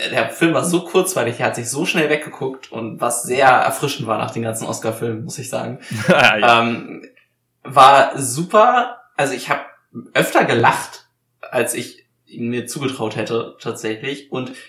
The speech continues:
Speaker 1: was mir auch super gut gefallen hat, ich hab ihn einfach richtig gut verstanden.
Speaker 2: Mhm.
Speaker 1: Obwohl er so auf fünfziger und obwohl ich ihn auf Englisch geguckt habe, ähm, was ein super großer Aspekt für mich ist, warum mir er dann auch so gut gefallen hat. Also,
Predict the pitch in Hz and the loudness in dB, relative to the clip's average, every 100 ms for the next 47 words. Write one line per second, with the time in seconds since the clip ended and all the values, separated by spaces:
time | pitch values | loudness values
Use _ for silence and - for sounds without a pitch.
0 | _ - 127 156 135 127 - - - 151 | _ 2 2 2 -2 -4 -10 -14 -12 -6
1 | 180 156 151 - 139 139 139 - - 156 | -2 -2 -4 -4 -4 -2 -6 -10 -12 -10
2 | 139 127 123 143 - 135 - 139 - 135 | -8 -6 -4 -4 -4 -8 -8 -10 -10 -6
3 | 139 123 - 120 113 107 101 _ _ _ | -4 -2 -2 -2 -2 -8 -14 _ _ _
4 | _ - 110 85 135 156 156 - 120 120 | _ -6 -4 -2 0 2 4 2 2 2
5 | 117 - - - - 113 - 127 123 117 | 2 -2 -12 -12 -8 -8 -8 -10 -8 -8
6 | 113 110 113 110 113 135 151 151 120 110 | -6 -6 -6 -8 -8 -2 -2 0 -4 -4
7 | - 127 127 - 110 107 - 113 - 120 | -4 -6 -8 -10 -10 -10 -8 -8 -6 -6
8 | 131 - - - _ _ 120 117 117 110 | -8 -10 -16 -20 _ _ 0 2 0 -2
9 | 113 - 123 117 110 107 113 143 156 127 | -2 -2 -4 -4 -4 -8 -10 -8 -2 -2
10 | 117 123 127 113 - - 127 - 120 113 | -2 -4 -2 -2 -2 -6 -8 -6 -8 -6
11 | 117 117 113 113 110 110 - _ - 123 | -4 -2 -2 -4 -6 -10 -18 _ -8 -2
12 | 120 - - 113 113 113 113 110 127 117 | 0 -2 -4 -4 -2 -4 -6 -6 -4 -4
13 | 107 - 120 - - 113 110 131 170 - | -6 -12 -14 -12 -4 -4 -4 -8 -12 -16
14 | - 131 117 127 | -8 -6 -4 -6